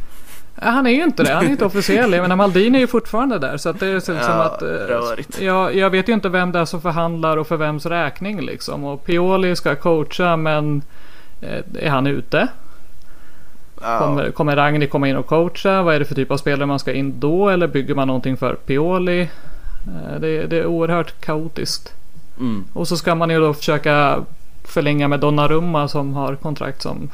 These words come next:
Speaker 1: går ut om ett år eller någonting. Så behöva sitta med Raiola i den här situationen är väl inte heller helt optimalt.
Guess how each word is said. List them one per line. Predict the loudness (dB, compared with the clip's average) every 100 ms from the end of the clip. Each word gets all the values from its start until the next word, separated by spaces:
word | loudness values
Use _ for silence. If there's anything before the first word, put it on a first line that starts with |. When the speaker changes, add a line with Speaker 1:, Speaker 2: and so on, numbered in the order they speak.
| -6 -6 -6 -6 -6 -4
Speaker 1:
går | -2
ut | -2 0
om | 0
ett |
år | 0 0
eller | 0 -2
någonting. | -2 -4 -2
Så | 0
behöva | 2 2
sitta | 2 2
med | 2 4
Raiola | 4 4 4 4
i | 4
den | 2
här | 0
situationen | 0 0 0 -2 0
är | 0
väl | 0
inte | 0
heller | 0 2
helt | 0 0
optimalt. | -4 -4 -2 -2 -2 -6